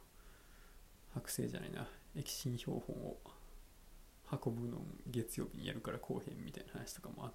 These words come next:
たりするんですけど、ちょっとね、最近有給を取りづらくて、そういうのも行けなくて、本当はね、行きたいんですけどね。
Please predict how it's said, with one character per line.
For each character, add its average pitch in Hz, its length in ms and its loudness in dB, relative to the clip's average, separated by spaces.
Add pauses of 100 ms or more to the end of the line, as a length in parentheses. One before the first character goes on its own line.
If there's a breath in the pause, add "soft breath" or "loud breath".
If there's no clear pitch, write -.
た 131 60 0
り - 80 2
す - 160 0
る 120 80 2
ん 120 100 0
で - 80 -4
す - 80 -8
け - 100 -8
ど、 - 80 -2
ち - 20 0
ょ - 40 -2 (840 loud breath)
っ - 60 -14
と - 60 -2
ね、 - 120 -4
最 143 200 -2
近 117 220 0
有 131 160 6
給 127 220 2
を 120 100 2
取 123 220 2
り 117 60 2
づ 120 120 4
ら 117 60 4
く - 140 -4
て、 123 180 -4 (340 loud breath)
そ - 160 -2
う 120 40 4
い - 20 4
う 113 40 2
の - 60 0
も - 100 -2
行 - 140 -4
け 131 60 -2
な 131 120 -2
く - 120 -12
て、 - 200 -4 (800 loud breath)
本 156 140 2
当 165 120 4
は 160 60 4
ね、 156 120 2 (100)
行 147 100 0
き - 120 -4
た - 80 -2
い - 20 -2
ん - 40 -4
で - 40 -8
す - 100 -12
け - 60 -4
ど - 100 -4
ね。 131 120 -6